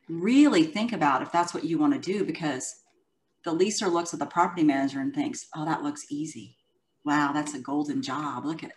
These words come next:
look at that. I, I want that." And then the same thing happens with the assistant. And then when they get in the positions, they're like,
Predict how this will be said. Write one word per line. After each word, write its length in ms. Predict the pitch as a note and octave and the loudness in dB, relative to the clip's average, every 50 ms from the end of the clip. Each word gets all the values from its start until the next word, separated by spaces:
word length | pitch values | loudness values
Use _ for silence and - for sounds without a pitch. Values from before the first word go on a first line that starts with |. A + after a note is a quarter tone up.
| _ _ - | _ _ -12
look 160 | D#3+ D#3+ D#3+ | -10 -8 -8
at 100 | D3+ - | -8 -8
that. 240 | - C#3+ C#3+ C#3 C3 - | -6 -6 -6 -6 -6 -6
I, 280 | A#2 C3 C3 - C#3+ | -8 -6 -6 -6 -6
I 20 | C#3 | -4
want 280 | B2 C#3+ D3 D3+ D3 | 0 0 0 0 -2
that." 260 | C#3+ B2+ A2+ G2 F#2+ - _ _ _ _ _ _ _ _ _ _ _ _ _ _ - | -6 -10 -10 -12 -14 -16 _ _ _ _ _ _ _ _ _ _ _ _ _ _ -6
And 100 | - D#3 | 0 2
then 120 | E3 D#3+ D#3+ | 4 6 6
the 80 | D#3+ | 4
same 260 | D#3+ - D#3+ D#3 E3 F#3 | 4 2 2 2 2 2
thing 140 | F3+ E3+ | 0 -2
happens 340 | E3 D#3 C#3 D3 D#3 D3+ D3+ | 0 0 0 2 2 0 0
with 140 | D3 C#3+ - | 0 -4 -6
the 100 | - B2+ | -6 -8
assistant. 640 | B2 B2+ - - C#3+ - - - D3+ D3 C3+ - - _ _ _ - | -8 -8 -6 -8 -8 -8 -4 -2 -2 -2 -2 -4 -8 _ _ _ 0
And 120 | C#3 C#3 | 0 2
then 100 | C3+ C3+ | 2 2
when 100 | C3+ C3+ | 0 0
they 100 | C3 B2+ | -2 -4
get 180 | A#2+ C3+ C#3+ B2+ | -2 -2 0 0
in 60 | D3 | 2
the 80 | D3+ C#3+ | 0 0
positions, 540 | - C#3+ C3 C#3 C#3+ C#3+ - D3+ C3 B2+ | 0 -4 -6 -6 -6 -6 -2 -2 -4 -2
they're 120 | B2+ C3+ C3 | -4 -4 -2
like, 220 | A#2+ A#2+ A#2+ - | -2 -2 -2 -4